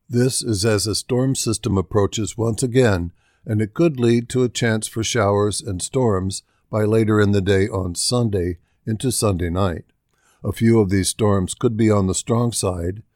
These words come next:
but the ingredients for severe storms don't look to be as present here for this round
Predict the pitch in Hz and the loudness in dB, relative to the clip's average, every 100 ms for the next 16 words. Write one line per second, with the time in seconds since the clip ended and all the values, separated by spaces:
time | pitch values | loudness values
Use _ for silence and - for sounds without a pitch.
0 | _ _ _ - 139 143 127 113 131 127 | _ _ _ -2 0 2 2 4 2 4
1 | 127 127 - 120 107 - 98 110 110 - | 2 2 -2 -2 -2 -2 0 2 2 0
2 | 107 98 95 95 - _ _ _ - 131 | 0 2 0 -2 -8 _ _ _ 0 0
3 | 127 113 104 - 92 - - 95 90 - | 0 0 -2 -2 -2 -2 -2 -2 -4 -2
4 | 113 110 98 95 127 117 95 95 _ _ | 0 2 0 -4 0 2 2 -2 _ _
5 | - 98 131 - 101 92 90 90 | -6 0 0 0 -2 -2 -2 -6